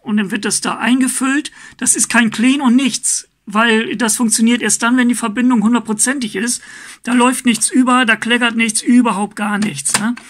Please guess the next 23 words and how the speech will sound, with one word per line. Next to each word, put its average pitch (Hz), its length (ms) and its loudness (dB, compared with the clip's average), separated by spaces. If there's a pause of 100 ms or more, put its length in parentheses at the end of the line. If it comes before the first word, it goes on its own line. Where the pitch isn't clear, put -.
(380)
Das - 180 -2
ist - 320 -4
mega 208 1300 0 (320)
cool, 208 260 2
so 202 220 -8
ein 170 160 -10
Drucker. 185 320 -14
Gut, 254 240 2
die 220 100 0
sind 247 220 -2
nicht 240 160 -4
ganz 220 260 0
günstig, 240 560 -2
zugegeben. 214 720 -4 (480)
Aber 233 420 0
egal. 220 520 -2 (500)
Ihr 220 160 2
wisst, - 380 -2 (120)
wenn 240 320 -2
ihr 233 500 0
viel 277 360 0
drucken 226 320 -2
müsst, 285 500 -2